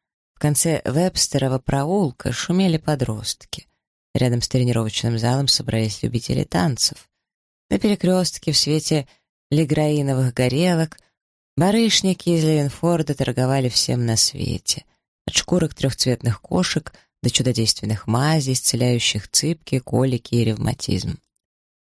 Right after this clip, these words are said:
Не обошлось и без музыки. Гармонист регулярно приезжал из Артфилана.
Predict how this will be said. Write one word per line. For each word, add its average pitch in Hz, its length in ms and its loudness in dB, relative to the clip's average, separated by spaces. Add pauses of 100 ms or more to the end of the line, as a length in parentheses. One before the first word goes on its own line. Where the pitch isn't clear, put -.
(260)
Не 214 100 4
обошлось 226 400 2
и - 20 -4
без 190 160 0
музыки. 196 720 0
Гармонист - 540 0
регулярно 143 600 0
приезжал 123 480 -2
из 117 140 0
Артфилана. - 840 -4